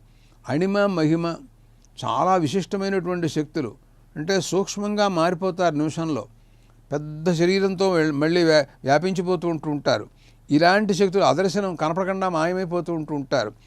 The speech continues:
ఇలాంటివన్నీ కూడాను ఆ అగ్నిదేవుడిని ఆరాధించిన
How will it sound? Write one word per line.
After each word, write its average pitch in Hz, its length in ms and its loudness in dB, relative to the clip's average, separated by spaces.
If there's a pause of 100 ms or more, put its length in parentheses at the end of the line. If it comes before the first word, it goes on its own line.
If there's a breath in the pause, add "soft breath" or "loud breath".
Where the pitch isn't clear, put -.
(400 soft breath)
ఇలాంటివన్నీ 202 540 4
కూడాను 180 520 2 (400 soft breath)
ఆ 147 140 2
అగ్నిదేవుడిని 202 560 4
ఆరాధించిన 180 800 0